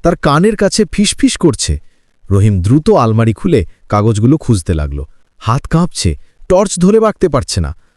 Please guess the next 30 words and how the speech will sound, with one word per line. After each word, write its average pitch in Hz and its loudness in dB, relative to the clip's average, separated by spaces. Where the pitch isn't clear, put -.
হঠাৎ - -2
একটা - -4
পুরনো 104 0
ডায়েরি 92 0
চোখে 82 -4
পড়ল। 71 -6
চামড়ার 87 0
মলাটে 87 0
সোনালি 233 2
অক্ষরে 170 0
লেখা, 104 -2
"আমার 87 0
প্রিয় 92 0
নাতি।" 71 -6
সেটা 85 -4
খুলে 82 -2
দেখল, 76 -4
এটা 87 -2
তার 73 -4
দাদুর 71 -2
লেখা। 65 -8
পাতার 85 -2
পর 101 -2
পাতা 98 -2
তার 117 0
সম্পর্কে 120 -2
লেখা। 110 -2
শেষ 196 0
পাতায় 151 0
লেখা, 95 -2